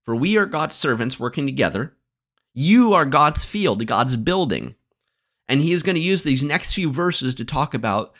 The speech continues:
the church as a building. He's switching from field to building. So let's go with him. Verse ten to seventeen.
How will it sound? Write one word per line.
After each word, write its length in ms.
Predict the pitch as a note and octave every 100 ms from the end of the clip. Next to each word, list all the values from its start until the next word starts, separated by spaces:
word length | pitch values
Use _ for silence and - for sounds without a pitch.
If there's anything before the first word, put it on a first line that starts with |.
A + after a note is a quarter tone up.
| _ -
the 100 | A#2+
church 320 | - D3+ C3
as 160 | A2
a 80 | A2+
building. 480 | G2 - D3+ A2 F#2
He's 180 | G2 -
switching 360 | - C3 G2+
from 180 | G2 F2+
field 440 | - C3+ A#2+ A#2 - - -
to 80 |
building. 500 | G#2+ A#2 F#2+ C2 - - _ _
So 80 | A#2+
let's 100 | C3
go 100 | E3
with 160 | A#2
him. 180 | - - _ _ _ _ _ _
Verse 180 | B2 B2+
ten 200 | - A#2+
to 60 | B2+
seventeen. 600 | A#2 G2 - C2 -